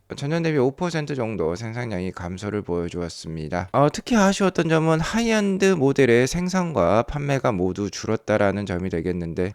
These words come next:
모델 에스엑스, 사이버트럭의 생산량은 오십육 퍼센트 감소를 했고, 어, 딜리버리도 삼십 퍼센트 감소를 보여주었었어요. 자, 이런 거를 보면 테슬라의, 예, 전략을 확인해 볼 수 있죠. 어, 재고는 최대한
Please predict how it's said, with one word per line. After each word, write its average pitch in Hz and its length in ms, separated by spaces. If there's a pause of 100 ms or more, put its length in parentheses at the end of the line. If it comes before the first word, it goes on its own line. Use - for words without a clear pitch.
모델 147 320
에스엑스, 120 720
사이버트럭의 135 840
생산량은 135 680
오십육 107 400
퍼센트 104 360
감소를 92 460
했고, 95 360 (200)
어, 139 160
딜리버리도 185 720
삼십 165 360
퍼센트 143 440
감소를 113 640
보여주었었어요. 95 1200 (140)
자, 160 160
이런 170 240
거를 175 180
보면 151 400
테슬라의, 180 640
예, 113 140
전략을 131 580
확인해 160 300
볼 98 180
수 - 160
있죠. 85 560
어, 107 120
재고는 151 500
최대한 110 580